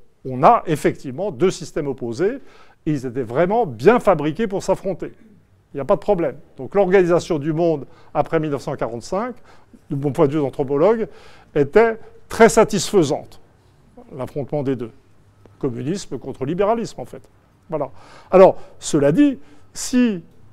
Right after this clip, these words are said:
on, on commence d'entrer dans ce que j'essaie de faire, une sorte de logique systémique, où on ne regarde plus les États-Unis seuls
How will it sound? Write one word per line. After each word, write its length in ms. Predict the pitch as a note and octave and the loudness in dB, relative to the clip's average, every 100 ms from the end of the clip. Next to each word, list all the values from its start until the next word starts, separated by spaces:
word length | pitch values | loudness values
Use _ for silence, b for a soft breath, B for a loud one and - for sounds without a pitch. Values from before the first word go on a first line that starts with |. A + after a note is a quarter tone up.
| _ _ _ _ | _ _ _ _
on, 220 | D#3+ D3 D3 - | -6 -6 -8 -12
on 80 | |
commence 340 | A#2 F3 E3+ C3 | -4 -2 -2 0
d'entrer 540 | E3+ F3+ - G3+ F#3+ | 0 0 -2 2 2
dans 480 | D3 C#3+ B2+ C3 C3+ | 2 -4 -4 -8 -12
ce 120 | B2 - | -18 -10
que 100 | B2 | -8
j'essaie 320 | D3+ - D3+ | -6 -4 -2
de 120 | C#3+ | -4
faire, 260 | - E3+ C#3 | 0 0 0
une 80 | |
sorte 200 | A#2 C3 | -4 -6
de 80 | B2+ | -4
logique 360 | C3 D3 D#3+ C3+ | 0 0 -2 -4
systémique, 800 | - E3+ - F#3+ F3+ F3+ - - b b b b b _ | -4 -6 0 2 2 0 -4 -14 b b b b b _
où 240 | F3+ F#3 - - | -2 -2 -4 -8
on 140 | D3+ D3 | -4 0
ne 80 | |
regarde 480 | D3+ D3 F3 F#3+ - | 2 4 6 4 2
plus 400 | C#3+ F#3+ F#3 E3+ - | -4 -2 -2 -4 -8
les 340 | C#3+ F3+ D#3+ | 2 4 4
États-Unis 500 | F3+ F3 C#3+ E3 D#3+ | 2 0 0 -2 -4
seuls 520 | - - F3+ D#3+ D3 | -4 0 0 0 -2